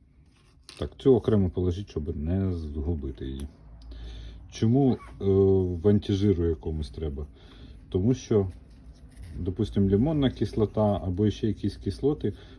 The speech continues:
вони не будуть вступати в взаємодію з жирами. А кава має маслянисту структуру, жирну структуру.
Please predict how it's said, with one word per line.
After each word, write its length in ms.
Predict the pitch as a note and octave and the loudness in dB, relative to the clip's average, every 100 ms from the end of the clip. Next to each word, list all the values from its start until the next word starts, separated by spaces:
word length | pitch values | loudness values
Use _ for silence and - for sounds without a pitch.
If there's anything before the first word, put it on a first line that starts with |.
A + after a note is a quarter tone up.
| - | -6
вони 260 | F#2+ A#2+ | 0 4
не 120 | A#2 G#2+ | 4 4
будуть 380 | G2 A2+ A2 | 2 0 0
вступати 380 | - - E2+ G#2+ | -2 -10 -2 0
в 60 | F#2 | 0
взаємодію 840 | F2 F#2+ F#2+ F#2 E2+ G#2+ G2+ G2 | 2 2 4 2 2 2 2 2
з 20 | |
жирами. 520 | E2 D2+ G2 E2 D2 D2+ - | 0 2 2 2 -4 -6 -10
А 160 | - E2+ | -6 -4
кава 360 | - C#3 C#3+ | 0 2 2
має 340 | G2 G#2 G#2+ G2 | 2 2 2 2
маслянисту 760 | F#2 G2 - G#2 G#2+ G2 - | 0 -2 -2 0 0 -2 -6
структуру, 600 | - - F2+ - D3+ C3 - - - - - - | -12 -10 -10 -4 -2 -2 -4 -20 -20 -20 -16 0
жирну 340 | G2+ F#2+ F2 | 4 4 2
структуру. 560 | E2+ E2+ E2 - D#2+ | -2 -6 -6 -4 -4